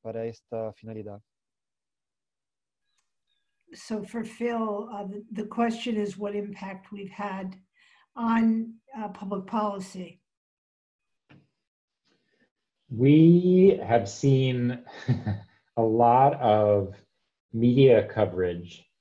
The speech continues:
Speaker 3: of the work that we have been doing. Uh, and so we've been able to,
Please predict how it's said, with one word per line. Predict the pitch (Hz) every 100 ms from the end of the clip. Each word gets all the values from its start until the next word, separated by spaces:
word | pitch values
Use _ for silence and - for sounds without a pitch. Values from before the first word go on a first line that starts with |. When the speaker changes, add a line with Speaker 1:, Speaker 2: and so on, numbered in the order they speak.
| _ _ 113
Speaker 3:
of | 107 101
the | 107
work | 92 107 104 -
that | 104 104
we | 101 98 98 95 107
have | 98 87
been | 101 95
doing. | 90 98 92 76 78 _ _ _ _ _ _ _ -
Uh, | 95 92 90 95 98 -
and | 110 101 95 98 98 - _ 113
so | - 110 101
we've | 101 104 95
been | 107
able | 110 110 117 110 117 107
to, | - 107 98 92 92 90